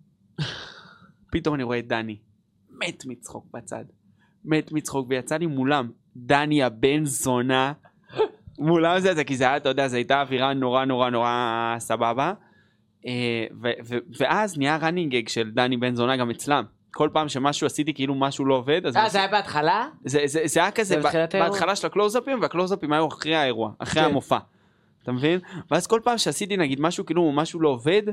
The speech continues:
Speaker 1: ואז הם, "דני הבן זונה", ואז אחרי זה עובד, "אה, זה בסדר, דני בסדר, דני בסדר."
Speaker 2: כן, זה הקטע ב-, אצל יואב, שמתכוון, אה, קודם כל running gag לפשוטי העם, שתדעו שזה בדיחה שחוזרת על עצמה. אה,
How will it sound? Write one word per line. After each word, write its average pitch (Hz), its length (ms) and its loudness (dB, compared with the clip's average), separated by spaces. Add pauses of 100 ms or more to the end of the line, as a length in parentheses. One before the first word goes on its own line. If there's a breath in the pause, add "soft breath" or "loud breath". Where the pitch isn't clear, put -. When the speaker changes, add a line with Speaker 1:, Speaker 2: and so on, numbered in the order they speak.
(360 loud breath)
Speaker 1:
ואז 127 140 0
הם, 139 120 2
"דני 135 260 2
הבן 139 200 0
זונה", 151 240 2
ואז 156 180 0
אחרי 151 260 0
זה 135 200 2
עובד, 139 240 2
"אה, 147 160 0
זה 123 60 -8
בסדר, 127 300 0
דני 117 220 -4
בסדר, 107 280 -6
דני 110 200 -6
בסדר." 110 140 -14
Speaker 2:
כן, 147 280 2
זה 127 420 2
הקטע 123 560 2
ב-, 165 100 0
אצל 143 340 2
יואב, 175 600 2
שמתכוון, 131 960 0
אה, 135 160 0
קודם 135 220 0
כל 127 200 0
running 127 400 0
gag 127 260 0
לפשוטי 120 560 0
העם, 127 420 0
שתדעו 117 580 0
שזה 110 360 -2 (380 loud breath)
בדיחה 120 200 2
שחוזרת 120 400 0
על 175 80 4
עצמה. 220 200 -2 (540 loud breath)
אה, 127 60 4